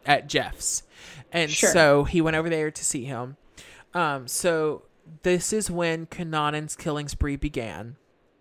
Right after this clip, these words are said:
Speaker 1: On April twenty-seventh, nineteen ninety-seven, he murdered his close friend, twenty-eight-year-old Jeffrey Trail. After an argument in Trail's apartment, he, Cunanan had actually stole Trail's gun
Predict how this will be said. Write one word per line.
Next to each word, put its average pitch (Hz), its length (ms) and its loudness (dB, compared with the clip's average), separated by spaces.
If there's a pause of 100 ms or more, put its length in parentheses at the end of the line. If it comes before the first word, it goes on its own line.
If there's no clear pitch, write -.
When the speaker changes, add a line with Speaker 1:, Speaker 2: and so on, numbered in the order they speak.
(760)
Speaker 1:
On 165 140 -4
April 175 300 2
twenty-seventh, 165 680 0
nineteen 151 360 -6
ninety-seven, 143 720 -4
he 165 220 -10
murdered 147 420 -4
his 165 180 -6
close 175 320 -2
friend, 151 420 -6
twenty-eight-year-old 175 800 -2
Jeffrey 143 360 -10
Trail. 117 440 -8 (480)
After 170 300 4
an 175 180 -2
argument 196 840 -2 (380)
in 175 560 0 (160)
Trail's 156 340 -2
apartment, 165 720 -2 (340)
he, 214 640 -2 (220)
Cunanan 190 400 -2
had 208 120 -4
actually 175 280 -6
stole 175 640 -2
Trail's 160 420 -4
gun 151 540 -6